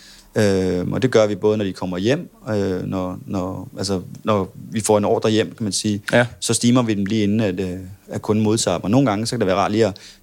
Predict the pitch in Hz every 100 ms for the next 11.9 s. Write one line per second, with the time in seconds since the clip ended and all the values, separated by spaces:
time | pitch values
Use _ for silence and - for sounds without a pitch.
0 | _ 101 104 113 - - 95 92 92 98
1 | 107 104 107 95 87 - 92 - - -
2 | - - 113 117 107 101 107 104 98 98
3 | 101 - - - - 107 127 123 123 113
4 | 98 92 101 95 92 90 85 - 110 -
5 | 107 101 98 101 101 104 104 95 95 -
6 | 107 101 98 101 - 107 - 107 101 95
7 | 113 107 - 110 101 95 104 - 98 98
8 | 101 92 92 - - - 117 107 117 120
9 | 95 110 127 - 104 - 101 107 110 -
10 | - 101 - 120 120 110 156 110 - 123
11 | 127 131 156 107 110 104 - 117 117